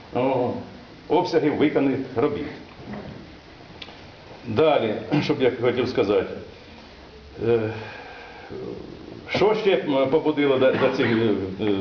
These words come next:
дій? Побудило ще питання, е, особисто відношення до, е, міської ради, о, Василь Юхимович, особисто вас, як керівника. Це ваша незговорчивість, ваша,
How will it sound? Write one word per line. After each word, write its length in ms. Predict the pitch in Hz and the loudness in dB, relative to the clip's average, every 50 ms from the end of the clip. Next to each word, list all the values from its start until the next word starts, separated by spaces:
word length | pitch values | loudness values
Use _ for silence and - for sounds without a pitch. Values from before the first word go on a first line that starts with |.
| 98 92 90 | 0 -2 0
дій? 240 | 90 107 101 87 - - - - - - 87 90 | 0 0 0 0 -2 -6 -8 -12 -10 -10 -4 0
Побудило 480 | 117 117 113 139 - 175 202 220 208 | 0 2 2 2 4 4 4 4 4
ще 140 | 196 - 180 | 2 2 0
питання, 680 | - - 143 - - 139 147 160 175 180 185 196 196 190 190 - - - - - 107 | 0 0 0 2 2 2 2 2 2 0 0 -2 -2 -4 -6 -8 -12 -12 -8 -2 0
е, 40 | 117 | 2
особисто 880 | 117 - - - 156 143 117 139 180 202 196 - - 196 196 180 - - - 123 - 107 | 2 4 4 2 2 2 2 2 2 2 0 0 2 2 2 2 2 -2 -2 -2 0 2
відношення 720 | 113 139 - 120 147 180 175 - 180 175 175 175 170 160 151 135 - - - - - - | 2 2 2 4 4 4 2 2 2 2 4 4 4 4 2 0 -4 -8 -10 -14 -12 -6
до, 300 | 98 110 143 151 143 - - - 120 | -2 0 2 2 2 0 0 0 2
е, 260 | 127 131 123 120 120 120 | 4 6 6 6 4 4
міської 420 | 135 139 135 - 139 139 143 131 127 | 2 2 0 0 0 2 4 4 6
ради, 340 | 143 165 180 180 170 180 165 - - - - - - - - - - - | 6 6 4 4 2 0 -2 -2 -6 -10 -12 -14 -16 -18 -18 -14 -4 0
о, 120 | 120 127 | 0 2
Василь 260 | 127 139 131 - 165 | 2 2 2 2 2
Юхимович, 420 | 147 156 139 156 165 165 160 147 - | 2 2 2 2 2 2 2 0 0
особисто 440 | 120 - 151 139 156 160 - - - | 0 -2 0 0 0 0 2 0 2
вас, 260 | - 104 104 - - | 2 2 2 2 2
як 80 | - - | -2 -2
керівника. 680 | - - - - - 143 277 - - - 156 160 185 - | -2 -2 0 0 0 0 0 0 0 2 2 2 2 2
Це 60 | - | 2
ваша 280 | 143 151 185 180 - 165 | 4 4 4 2 2 2
незговорчивість, 800 | 139 139 127 110 123 117 95 107 110 107 95 - 107 101 101 101 | 0 2 2 2 2 2 4 2 2 2 2 2 0 0 2 2
ваша, 280 | 143 175 170 180 175 | 2 2 4 2 0